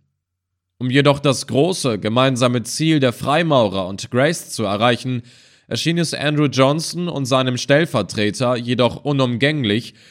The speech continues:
sich mit den Greys zu arrangieren. „Es beginnt“,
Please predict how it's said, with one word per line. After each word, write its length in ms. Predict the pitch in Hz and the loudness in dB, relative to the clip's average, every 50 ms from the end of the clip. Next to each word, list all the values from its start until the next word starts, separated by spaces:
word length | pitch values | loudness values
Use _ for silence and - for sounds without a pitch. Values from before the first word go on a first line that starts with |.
| - _ - | -20 _ -6
sich 160 | - 127 117 | -4 -2 0
mit 160 | 127 120 110 | 0 0 0
den 160 | 123 120 113 101 | 0 -2 -2 0
Greys 500 | 110 113 110 110 123 143 139 - - - | 0 2 2 2 2 0 -2 -6 -6 -2
zu 140 | 135 117 | -2 0
arrangieren. 880 | 92 117 117 120 123 123 110 107 135 147 147 127 98 85 73 65 58 - _ _ _ _ _ _ _ _ _ _ _ _ _ _ _ _ _ _ _ _ _ _ _ _ _ - | 0 0 0 0 -2 -2 -2 -2 -2 0 0 -2 -4 -6 -10 -14 -18 -20 _ _ _ _ _ _ _ _ _ _ _ _ _ _ _ _ _ _ _ _ _ _ _ _ _ -2
„Es 180 | 127 131 120 - | 0 0 0 2
beginnt“, 480 | 151 151 131 151 180 196 170 - - | 0 2 4 4 2 2 0 -4 -8